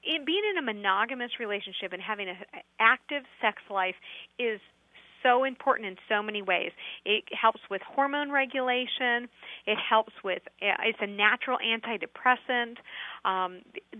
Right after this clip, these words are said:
the, just even the, the feel receptors in our body, we have to have that human touch. There was a, a study a long time ago where they, they took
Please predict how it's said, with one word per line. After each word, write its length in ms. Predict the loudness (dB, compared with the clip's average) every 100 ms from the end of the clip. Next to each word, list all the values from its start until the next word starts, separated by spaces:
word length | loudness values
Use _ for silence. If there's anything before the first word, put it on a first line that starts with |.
| 0
the, 140 | 4 4
just 320 | 2 2 2 2 -6
even 300 | -2 -2 0
the, 240 | 2 2 0
the 80 | -6 -8 -6
feel 260 | -2 0
receptors 640 | -2 -4 -2 -2 0 -4 -2 -2
in 80 |
our 140 | 0 0
body, 480 | 4 4 4 0 -8 -12 -10
we 100 | -4 -2 0
have 160 | 0 0 0
to 80 |
have 260 | -2 2 2
that 120 | 2 0 -4
human 320 | -6 -4 -8 -8 -4
touch. 220 | -4 0 -2 -2 -8 -2
There 140 | 2 4
was 160 | 4
a, 40 | 6 6 6 0
a 40 | -4 -8 -10
study 360 | 2 4 6 2
a 60 | 0
long 400 | 0 -2 -2 -8 -14 -14 -10 0
time 220 | 2 2
ago 280 | 2 4 4
where 180 | 2 2
they, 260 | 2 0 -2
they 140 | -6 -8 -10
took 100 | -10